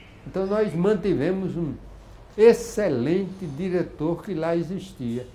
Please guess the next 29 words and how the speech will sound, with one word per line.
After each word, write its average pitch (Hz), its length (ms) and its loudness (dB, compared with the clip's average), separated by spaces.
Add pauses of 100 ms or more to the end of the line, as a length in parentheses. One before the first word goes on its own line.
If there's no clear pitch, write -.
(240)
que - 80 -20
se 196 100 -8
chamava 190 540 -2
José 202 440 -2
Leite. 190 560 0 (140)
Funcionário 214 1120 0 (140)
público, 196 640 0
a 190 60 4
vida 196 260 -2
toda 196 440 -2
lá 185 160 2
dentro, 180 640 0 (240)
sabia 196 440 2 (240)
tudo 226 320 2
daquilo. 190 760 0 (520)
E 202 80 -6
quem 196 280 2
eram 190 360 2
os 135 120 0
bons 170 480 4
funcionários, 180 760 -2 (360)
que 247 80 -6
nós 226 320 2
mantivemos 202 680 -2
nos 208 200 -6
cargos 147 520 -4
de 165 80 -8
chefia 214 720 -4 (680)
e 240 280 0